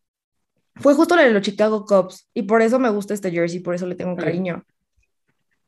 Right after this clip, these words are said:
Speaker 1: O sea, como que en general, el ambiente que se vivía, o, y yo lo veía en las gradas, no fui, no, no, no fui, solo lo veía en la tele. Y yo sentía así la emoción del equipo, claramente, eh, por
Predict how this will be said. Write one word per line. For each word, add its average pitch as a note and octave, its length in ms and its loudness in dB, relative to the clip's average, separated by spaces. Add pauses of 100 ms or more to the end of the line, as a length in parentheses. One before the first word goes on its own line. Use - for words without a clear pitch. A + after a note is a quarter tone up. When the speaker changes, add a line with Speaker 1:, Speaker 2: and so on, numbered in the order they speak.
Speaker 1:
O A3 60 0
sea, B3 140 4
como B3 180 4
que A#3+ 80 -2
en A#3+ 80 2
general, B3 580 2
el A#3+ 200 4
ambiente B3 760 2
que B3+ 120 -2
se G#3+ 140 -4
vivía, G#3 600 -4 (360)
o, G#3+ 140 0
y A3+ 80 2
yo A#3 100 6
lo C4+ 60 4
veía C#4+ 140 4
en A#3+ 60 2
las A#3 140 2
gradas, G#3+ 260 2
no A#3 120 2
fui, B3+ 420 -2 (120)
no, A3+ 240 -2
no, A3+ 180 0
no A#3+ 180 -2
fui, A#3 240 -6
solo A#3 220 -4
lo A#3 100 -2
veía G3+ 180 -2
en G#3+ 80 -4
la G#3+ 140 -8
tele. G#3+ 380 -8 (400)
Y A#3 140 -6
yo C#4 120 4
sentía D#4+ 320 0
así D4+ 220 0
la D4 120 0
emoción A3 580 -2
del A#3+ 140 -6
equipo, G3+ 300 -8
claramente, A#3 680 -2 (480)
eh, F#3 160 -4
por F#3 420 -2